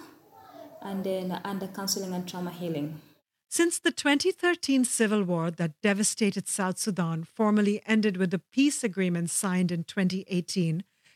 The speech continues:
Speaker 2: women have been organizing for better political representation.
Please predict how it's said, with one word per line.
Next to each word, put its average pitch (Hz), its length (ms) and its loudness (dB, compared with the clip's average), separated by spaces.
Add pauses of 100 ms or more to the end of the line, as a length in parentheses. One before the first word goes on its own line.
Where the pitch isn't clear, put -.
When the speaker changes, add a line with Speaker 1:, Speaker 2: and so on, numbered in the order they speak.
(200)
Speaker 2:
women 262 260 6
have 240 240 4
been 220 240 4
organizing 196 680 4
for 196 180 -2
better 190 400 0
political 185 540 0
representation. 175 1000 -2